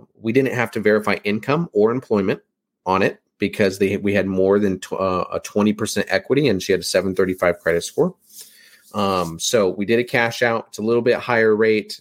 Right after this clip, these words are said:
not, uh, verifying those things, but we pulled all the money we needed out for it. Then we turned around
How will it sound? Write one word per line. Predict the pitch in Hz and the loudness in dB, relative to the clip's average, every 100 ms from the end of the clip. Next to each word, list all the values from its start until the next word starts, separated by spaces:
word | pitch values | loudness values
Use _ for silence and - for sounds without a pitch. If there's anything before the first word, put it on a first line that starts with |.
| - | -8
not, | 107 104 92 87 98 | -4 -2 -4 -10 -8
uh, | 92 | -4
verifying | 98 104 104 113 120 | 0 0 0 0 0
those | 120 123 | -2 -4
things, | 143 170 208 - _ _ | -2 -2 -4 -10 _ _
but | 90 | -4
we | 95 | -4
pulled | 92 135 135 127 | 0 2 4 4
all | 143 170 | 4 4
the | |
money | 170 170 170 | 2 2 2
we | 170 | 2
needed | 160 156 | 0 2
out | 147 123 - | 0 0 0
for | 143 202 | 2 2
it. | - - | -2 -4
Then | 120 123 | -2 -2
we | 110 | -4
turned | - 127 131 | -4 -2 -2
around | 113 110 113 151 202 | 0 2 2 0 -4